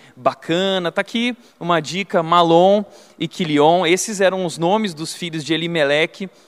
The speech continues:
e de Noemi. Mas diz que eles eram efrateus de Belém de Judá. Quando chegaram a Moabe, estabeleceram-se ali.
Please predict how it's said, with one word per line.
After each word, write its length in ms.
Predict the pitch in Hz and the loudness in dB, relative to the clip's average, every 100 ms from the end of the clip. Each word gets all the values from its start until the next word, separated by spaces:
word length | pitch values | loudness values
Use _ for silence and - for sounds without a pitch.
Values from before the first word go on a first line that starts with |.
| _ | _
e 80 | 151 | -8
de 140 | 151 | -4
Noemi. 440 | 160 165 180 196 - _ _ _ _ _ _ _ | -2 -2 -2 -4 -6 _ _ _ _ _ _ _
Mas 240 | 143 190 - | 2 2 2
diz 180 | 233 - | -2 0
que 80 | |
eles 200 | 226 202 | -2 2
eram 240 | 202 214 220 | 2 2 0
efrateus 840 | 220 233 214 - 151 156 - - - - _ _ _ | -2 -2 -2 -2 -4 -4 -6 -12 -18 -20 _ _ _
de 200 | 143 196 | -4 -2
Belém 800 | 165 208 190 185 190 226 254 247 - - | 4 4 6 4 4 2 -2 -4 -12 -20
de 220 | 165 180 | -10 -6
Judá. 400 | 196 202 151 127 - _ _ _ _ _ _ _ _ | -4 0 0 0 -6 _ _ _ _ _ _ _ _
Quando 320 | - 247 277 | 4 4 4
chegaram 640 | 240 - 220 202 220 254 247 | 0 0 2 4 4 4 4
a 60 | |
Moabe, 580 | 247 233 190 147 139 156 - _ _ | 4 4 6 4 2 -4 -10 _ _
estabeleceram-se 1000 | 226 226 - 214 214 214 - 196 196 - 196 | -4 -2 0 0 0 -2 -2 -2 -2 -2 0
ali. 300 | 208 214 | 0 -4